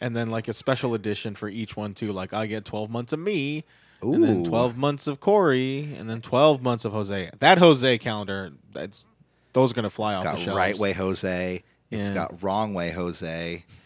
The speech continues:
Speaker 2: It's even got No Way Jose in that.
Speaker 1: Yeah, for some reason, just, like, I think, uh, on the month of June.
Speaker 2: Yeah, he just
Speaker 1: apparently.
Speaker 2: comes walking by. Uh, but guys, like I said, go buy a T-shirt today. Sizes range from extra small to four X L. Uh, we got your size today.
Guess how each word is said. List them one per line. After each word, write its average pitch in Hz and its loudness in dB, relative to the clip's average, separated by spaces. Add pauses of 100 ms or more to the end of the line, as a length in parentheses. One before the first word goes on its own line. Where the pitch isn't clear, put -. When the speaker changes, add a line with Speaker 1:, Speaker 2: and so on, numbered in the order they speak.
(220)
Speaker 2:
It's 113 -6
even 180 2
got 120 4
No 127 6
Way 95 2
Jose 87 -2
in 82 -6
that. 78 -8 (380)
Speaker 1:
Yeah, 160 6
for 123 -4
some 180 0
reason, 156 2
just, 104 -6
like, 120 2
I 113 -2
think, 107 -10
uh, 98 -8
on 117 -2
the 117 -2
month 143 2
of 143 4
June. 113 2 (120)
Speaker 2:
Yeah, 117 0
he - -10
just 104 -2
Speaker 1:
apparently. 101 -8 (200)
Speaker 2:
comes 101 -8
walking 98 -2
by. 95 -2 (200)
Uh, 113 4
but 127 4
guys, 180 10 (220)
like 90 -10
I 92 -4
said, 87 -4
go 120 8
buy 127 10
a 113 6
T-shirt 113 -2
today. 110 2
Sizes 139 4
range 123 0
from 120 -12
extra 160 0
small 151 8
to 156 2
four 104 0
X 101 -4
L. 82 -4 (480)
Uh, 71 -10
we 135 0
got 120 2
your 104 -4
size 87 -6
today. 71 -12